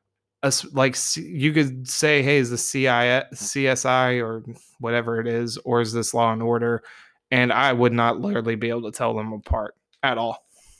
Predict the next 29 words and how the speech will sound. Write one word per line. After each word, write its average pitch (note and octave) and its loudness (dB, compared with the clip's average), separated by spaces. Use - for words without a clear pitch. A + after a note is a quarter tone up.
Maybe C#3 6
actor-wise, A#2+ 2
I'd A#2 -2
be A#2 -2
able A#2+ 0
to B2 -2
be A#2+ -6
like, A#2+ -2
"Oh, A#2+ -2
this A#2 -8
is A2+ -10
C - -6
S A#2 -4
I," A#2+ -2
maybe. A#2+ -6
Um, A2+ 4
I B2 0
know B2+ 6
L B2 4
L A#2 6
Cool A#2+ 0
J A#2+ 6
is B2 4
on A#2+ 2
one A#2+ 0
of A#2+ -4
them, B2+ -2
I G3 -2
think. A#2+ -4